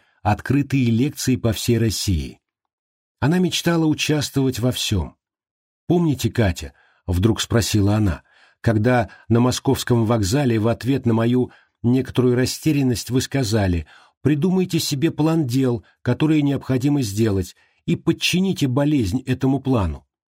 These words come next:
Я очень буквально восприняла этот ваш совет. Разумеется, я не могла себе представить, сколь масштабным окажется план Гениевой, сколько всего Екатерина Юрьевна успеет за те полтора года,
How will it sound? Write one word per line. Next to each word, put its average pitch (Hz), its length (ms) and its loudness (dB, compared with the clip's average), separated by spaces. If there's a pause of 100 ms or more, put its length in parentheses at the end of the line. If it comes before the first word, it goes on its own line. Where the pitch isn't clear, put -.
(360)
Я 101 200 2
очень 123 280 2
буквально 131 600 0
восприняла 117 640 0
этот 104 240 -6
ваш 107 220 0
совет. 107 460 -2 (800)
Разумеется, 120 640 2
я 127 180 2
не 127 100 2
могла 127 380 0
себе 95 280 -2
представить, 95 640 -2 (320)
сколь 110 320 0
масштабным 107 800 0
окажется 107 560 0
план 104 340 2
Гениевой, 78 680 -2 (320)
сколько 143 360 0
всего 147 500 0
Екатерина 110 520 0
Юрьевна 110 600 0 (240)
успеет 127 460 0
за 120 160 2
те 143 280 -2
полтора 120 440 0
года, 107 400 -2